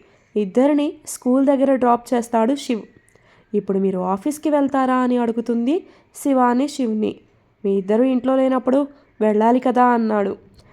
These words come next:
"లేకపోతే బేవర్‌గా ఫీల్ అవుతాను. అమ్మా నాన్న ఈవినింగ్ ఇంటికి రమ్మన్నారు" అని చెప్పింది శివాని. "ఆఫీస్ నుంచి రావడానికి నాకు లేట్ అవుతుంది. ఇల్లు దగ్గర కాబట్టి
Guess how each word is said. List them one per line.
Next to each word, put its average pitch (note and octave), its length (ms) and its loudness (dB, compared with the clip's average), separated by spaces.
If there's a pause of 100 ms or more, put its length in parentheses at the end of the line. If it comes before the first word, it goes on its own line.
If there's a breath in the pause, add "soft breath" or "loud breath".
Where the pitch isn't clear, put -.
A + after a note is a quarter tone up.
(160 soft breath)
"లేకపోతే G3+ 480 -2
బేవర్‌గా C4 400 2
ఫీల్ C4+ 220 -2
అవుతాను. A3+ 420 0 (520)
అమ్మా G3+ 260 -2
నాన్న B3 300 0
ఈవినింగ్ B3+ 360 0
ఇంటికి A#3+ 300 -2
రమ్మన్నారు" A#3 560 0 (360 loud breath)
అని A#3+ 140 2
చెప్పింది B3 480 -2
శివాని. G#3+ 460 -2 (920)
"ఆఫీస్ G#3 340 -2
నుంచి C#4 220 -2
రావడానికి B3 420 -2
నాకు B3+ 220 -4
లేట్ A#3+ 240 2
అవుతుంది. G#3+ 420 -2 (500 loud breath)
ఇల్లు A3 200 2
దగ్గర B3+ 280 0
కాబట్టి B3+ 440 0